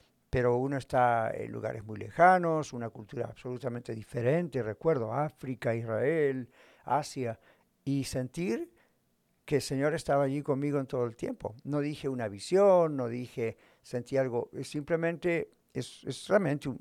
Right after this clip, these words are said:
algo sobrenatural, pero uno siente la presencia de Cristo,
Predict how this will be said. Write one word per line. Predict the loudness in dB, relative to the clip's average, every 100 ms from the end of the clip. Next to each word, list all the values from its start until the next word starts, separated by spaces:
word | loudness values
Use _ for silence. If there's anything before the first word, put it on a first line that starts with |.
| -2
algo | 0 0
sobrenatural, | -4 -4 -2 -6 0 6 6 6
pero | 0
uno | -4 -4
siente | -8 -6 -6 -2 -2
la | -2
presencia | -4 -10 -10 -8
de | -10 -10
Cristo, | -14 -16 -16 -18